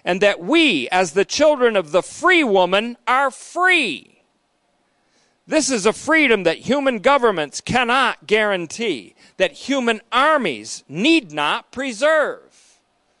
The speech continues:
I'll say it again. This is a freedom that human governments cannot guarantee, that human armies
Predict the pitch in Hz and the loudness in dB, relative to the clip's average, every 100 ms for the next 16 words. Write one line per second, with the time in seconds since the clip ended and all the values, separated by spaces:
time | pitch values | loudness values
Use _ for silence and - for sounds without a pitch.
0 | _ _ 175 170 190 175 170 165 214 135 | _ _ -2 -2 -2 -2 0 0 0 -2
1 | 98 _ - _ - 302 - 196 180 - | -8 _ -20 _ -2 0 0 -2 -2 -2
2 | - 311 254 185 196 160 131 - 320 262 | -2 0 0 0 0 -2 -2 -6 -4 -2
3 | 180 139 170 160 190 226 240 - - - | -4 0 0 2 -2 -2 -4 -10 -14 -4
4 | 320 311 170 110 80 - _ _ _ 214 | -2 0 -4 -8 -14 -20 _ _ _ 0
5 | 226 214 180 - 247 190 107 _ _ _ | 0 -2 -6 -6 -4 -4 -6 _ _ _
6 | _ _ _ _ _ - 202 - - 254 | _ _ _ _ _ 0 0 0 -2 0
7 | 220 196 - 277 294 180 139 165 - | 0 -2 0 2 2 0 -4 -6 -8